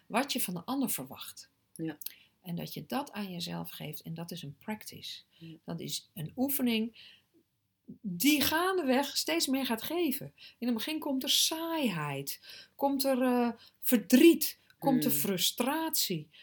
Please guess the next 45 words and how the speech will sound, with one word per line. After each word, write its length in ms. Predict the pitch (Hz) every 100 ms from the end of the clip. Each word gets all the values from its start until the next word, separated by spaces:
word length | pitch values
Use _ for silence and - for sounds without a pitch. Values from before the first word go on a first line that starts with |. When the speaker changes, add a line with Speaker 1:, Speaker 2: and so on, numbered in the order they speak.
| -
Speaker 1:
Komt, 260 | - 302 320 -
er 100 | 262
komt 240 | 349 339
van 140 | - -
alles. 360 | 370 403 302
Het 140 | 285 330
is 60 |
echt 220 | 330 330
all 360 | 311 320 311 320
in. 400 | 349 294 180 170
Speaker 2:
Ja. 220 | - 160 160
Speaker 1:
En, 80 | 311
je, 200 | 311 247
en, 260 | - 294 254
en, 260 | 285 285 262
en 220 | 269 254
des 360 | 220 254 269 -
te 80 |
meer 540 | 233 226 262 294 302 262
je 140 | 240
dat 200 | 233 233
gaat 220 | - 208
doen, 280 | 262 285 262
des 220 | 247 240
te 80 | -
meer 260 | 226 247 247
realiseer 640 | 233 220 214 214 254 254
je 100 | 220
je 120 | 214
van: 280 | 214 202 185
"Wauw, 460 | 208 240 226 202 185
ik 120 | 196
heb 120 | 185
het 160 | 175 - _
allemaal 580 | 208 233 240 208 202
in 140 | 190 180
huis 580 | 175 185 214 285 - _ _ -
zelf 500 | 156 175 220 311 -
en 140 | 196
ik 100 | 180
kan 180 | - 233
het 160 | 262 -
mezelf 440 | 160 190 202 175
geven." 540 | - 240 269 214 - - _ -
Speaker 2:
Ja. 80 | 175